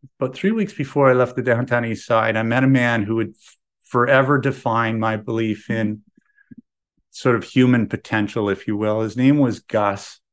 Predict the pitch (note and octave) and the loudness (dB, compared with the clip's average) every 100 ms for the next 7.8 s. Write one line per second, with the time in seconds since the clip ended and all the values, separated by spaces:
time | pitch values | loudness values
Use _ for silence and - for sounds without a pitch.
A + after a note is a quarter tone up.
0 | _ _ _ _ _ - A2 G#2+ G#2+ G#2 | _ _ _ _ _ -6 -2 0 0 0
1 | A2+ G#2 G#2 G2+ G2 _ _ _ _ _ | 0 -2 -4 -8 -12 _ _ _ _ _
2 | _ _ _ _ _ _ _ - _ _ | _ _ _ _ _ _ _ -20 _ _
3 | _ _ _ _ _ - D#3+ C#3+ - - | _ _ _ _ _ -2 0 0 -4 -12
4 | - D3+ C#3+ G#3 G3 D#3 - D3+ C#3 C#3 | -4 2 4 6 6 4 4 2 4 2
5 | B2+ A#2 - A#2+ A#2+ A2+ - - C3 A#2 | 2 -2 0 2 2 -2 -6 -4 -2 2
6 | A#2+ G2 - A#2 A#2 G#2+ G#2 A2+ G#2+ A2 | 2 0 0 2 4 2 0 -2 0 0
7 | G#2+ G2 G2+ G2+ G2 - - | 0 -2 -2 0 -2 -4 -16